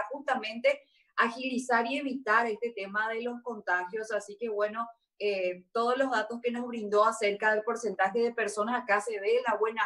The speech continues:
fe en cuanto a lo que es el fraccionamiento, que están poniéndose la camiseta, como se dice, para pagar, pero bueno, también está, eh, todo ese sector que no está tan contento con respecto a la situación que les está tocando vivir con el tema de las alteraciones,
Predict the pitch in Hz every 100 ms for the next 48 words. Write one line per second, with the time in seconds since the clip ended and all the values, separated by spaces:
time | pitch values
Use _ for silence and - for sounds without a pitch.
0 | - 202 220 208 208 190 196 208 220 208
1 | 220 202 208 214 - 220 214 180 180 196
2 | 196 226 196 - 180 214 262 262 - -
3 | - 233 220 233 254 254 254 247 247 240
4 | 240 202 208 220 226 240 202 190 214 -
5 | 226 226 196 202 214 220 208 - - -
6 | 214 247 247 247 - - _ 196 190 196
7 | 226 220 214 247 262 240 - 208 226 254
8 | 262 254 202 220 240 233 208 233 233 214
9 | 202 - 226 226 240 233 - 190 190 214
10 | - 190 208 220 233 - 214 185 180 214
11 | 220 - - 185 - 185 185 208 208 190
12 | - 208 214 180 185 190 208 214 214 220
13 | 214 214 175 180 180 247 -